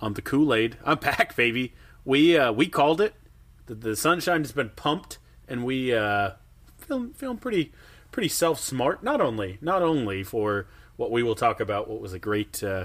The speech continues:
great U T football game this week, um, but also as this is the foremost, uh, punting and Australian, uh, immigrants and their work status in the United States podcast, uh, Michael Dixon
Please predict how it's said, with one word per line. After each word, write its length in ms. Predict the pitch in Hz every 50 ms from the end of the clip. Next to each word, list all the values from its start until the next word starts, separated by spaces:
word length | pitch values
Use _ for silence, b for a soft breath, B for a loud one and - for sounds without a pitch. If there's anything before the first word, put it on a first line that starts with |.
| - -
great 220 | - 123 117 110
U 100 | 113 104
T 160 | 98 - 113 104
football 300 | - 113 101 110 104 98
game 180 | 101 101 95
this 180 | 98 92 - -
week, 240 | 110 110 104 - B B B B B B B
um, 280 | 110 107 104 101 95
but 120 | 101 110 -
also 540 | 123 165 226 220 - 127 104 95 95 104
as 320 | 117 113 107 107 110 101 107
this 180 | 117 113 -
is 140 | 123 107 95
the 100 | 107 101
foremost, 680 | 90 - 117 120 110 107 107 104 101 - - - - - B B B B B B B
uh, 240 | 107 101 98 95
punting 560 | - - - 156 165 175 - 175 165 151 147 120
and 180 | 107 104 104
Australian, 880 | 104 98 98 - - - 127 127 127 127 120 120 120 117 110 107 107 - B B B B B B
uh, 260 | 110 104 101 101 104 - - - -
immigrants 500 | 156 143 151 151 123 127 123 120 113 -
and 220 | - 123 107 104 101
their 100 | 104 101
work 240 | 104 127 151 147 -
status 400 | - - 139 123 110 110 - -
in 60 | 110
the 80 | 107
United 320 | 104 104 107 104 101 95 -
States 260 | - 170 156 143 -
podcast, 560 | - - 123 117 113 - 120 113 110 104 - B B B B B
uh, 160 | B 117 104 104
Michael 520 | 101 107 143 214 269 - 240 180 120 - -
Dixon 600 | - 170 208 - - - - 123 107 107 92 95